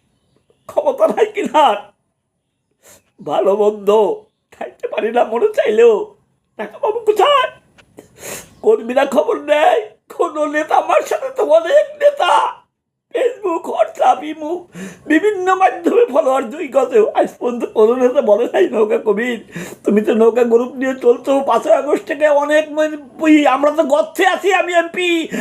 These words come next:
আমি মন্ত্রী, আমি গর্তে, আমার ভাই গর্তে, আমার আত্মীয় স্বজন সব গর্তে, তোমরা তো চালাই যাচ্ছ। কি কিছু কি খেয়েছো? তোমার তো মাহারা দুই দাদা ভাই আছে, তারা কি কিছু খেতে দিতে পারো?"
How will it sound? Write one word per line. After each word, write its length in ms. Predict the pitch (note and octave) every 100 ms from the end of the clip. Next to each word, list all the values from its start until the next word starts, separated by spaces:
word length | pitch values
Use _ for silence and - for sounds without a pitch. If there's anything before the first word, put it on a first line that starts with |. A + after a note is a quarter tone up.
| A#3+
আমি 340 | G3+ C#4 E4 F#4+
মন্ত্রী, 420 | F#4+ G4 F#4+ G4+
আমি 180 | F#4+ G4
গর্তে, 760 | F#4+ - - G#4 G4+ G4 B3 G3+
আমার 260 | - F4 F#4
ভাই 320 | A#3 F#4+ G#4
গর্তে, 320 | G#4 A4 -
আমার 240 | G4 G4+ G4+
আত্মীয় 360 | G4 G4 G#4+
স্বজন 300 | - G#4 G#4
সব 440 | - - F#4 G4+ -
গর্তে, 480 | F4 B4 - C#5 C#5+ - _ -
তোমরা 260 | A3 A3+ C4+
তো 120 | C#4+ - -
চালাই 340 | - F#3 A#3 B3
যাচ্ছ। 380 | A#3+ - - B4 A#3 - _ - - - _ - _ _
কি 100 | -
কিছু 280 | E3 - -
কি 100 | -
খেয়েছো? 640 | - - E3+ F#4 - D4
তোমার 300 | - - -
তো 160 | - B3
মাহারা 440 | D4+ F#4+ G3+ -
দুই 160 | A3 A3+
দাদা 320 | D3 C3 G3+
ভাই 220 | G#3 G#3
আছে, 440 | F3+ - - - - _ _ _ -
তারা 180 | - -
কি 120 | G#4
কিছু 220 | F4+ -
খেতে 260 | - F#4+ C4
দিতে 200 | A3+ -
পারো?" 560 | B3 E3 G#3 C#4+ B3